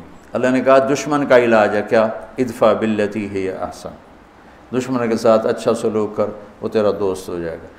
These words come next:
और हासद का अल्लाह ने कहा, "इलाज कोई नहीं, तो क्या कर?" कहा, "मुझसे पनाह मांगो, मिन शर्रि हासिदिन इदा हसद", कि हसद का अल्लाह ने इलाज नहीं बताया। सुन रहे हो, अल्लाह ने हसद का इलाज नहीं बताया,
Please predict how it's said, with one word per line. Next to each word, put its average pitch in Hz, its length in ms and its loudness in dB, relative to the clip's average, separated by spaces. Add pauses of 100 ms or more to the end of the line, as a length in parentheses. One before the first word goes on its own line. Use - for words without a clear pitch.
(280)
और 127 220 6
हासद 139 440 6
का 147 140 2 (220)
अल्लाह 131 220 4
ने 135 80 0
कहा, 135 260 6
"इलाज 123 520 8
कोई 127 180 6
नहीं, 131 180 4
तो 120 160 0
क्या 135 220 6
कर?" 131 200 4
कहा, 123 380 6
"मुझसे 127 300 2
पनाह 117 400 2
मांगो, 104 320 -2
मिन 110 220 -2
शर्रि 104 440 0
हासिदिन 95 600 -4
इदा 90 420 -4
हसद", 90 360 -4 (520)
कि 113 60 2
हसद 127 420 2
का 147 100 6
अल्लाह 147 220 8
ने 143 100 6
इलाज 143 240 10
नहीं 190 160 4
बताया। 120 380 6 (380)
सुन 120 100 -2
रहे 147 140 0
हो, 143 60 -2 (600)
अल्लाह 120 180 2
ने 131 120 2 (100)
हसद 117 480 0
का 135 80 4 (140)
इलाज 120 380 2
नहीं 151 240 -6
बताया, 117 440 -8